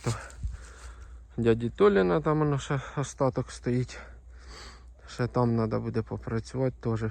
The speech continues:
перебрати. А на сьогодні вже нам хватить.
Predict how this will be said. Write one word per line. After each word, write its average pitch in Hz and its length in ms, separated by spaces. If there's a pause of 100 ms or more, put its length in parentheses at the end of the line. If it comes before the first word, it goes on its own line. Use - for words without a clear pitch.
(160)
перебрати. 110 540 (180)
А 117 280
на 127 100
сьогодні 127 300
вже 120 180
нам 117 280 (240)
хватить. 156 380